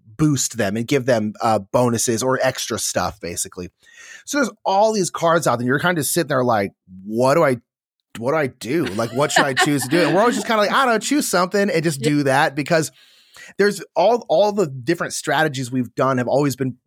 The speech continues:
Speaker 1: good. They've all, there's not one like, "Oh, this is, you should be doing this. Like, don't do
Speaker 2: Yeah.
Speaker 1: that one. That one's not worth it."
Speaker 2: Gotcha.
Speaker 1: And
Speaker 2: That's
Speaker 1: so
Speaker 2: cool.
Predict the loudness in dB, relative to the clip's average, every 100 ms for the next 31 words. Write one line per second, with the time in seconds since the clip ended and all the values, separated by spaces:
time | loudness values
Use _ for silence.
0 | -20 -4 0 2 0 2 2 2 2 0
1 | 2 0 0 0 2 2 2 2 -2 0
2 | -4 -6 -16 -2 -2 0 -2 -2 -2 -4
3 | -8 -6 -2 -2 2 2 2 2 2 2
4 | 0 2 0 0 -4 0 -2 -2 -6 -8
5 | -12 -20 -20 -20 -20 -20 -6 0 0 2
6 | 2 2 0 -4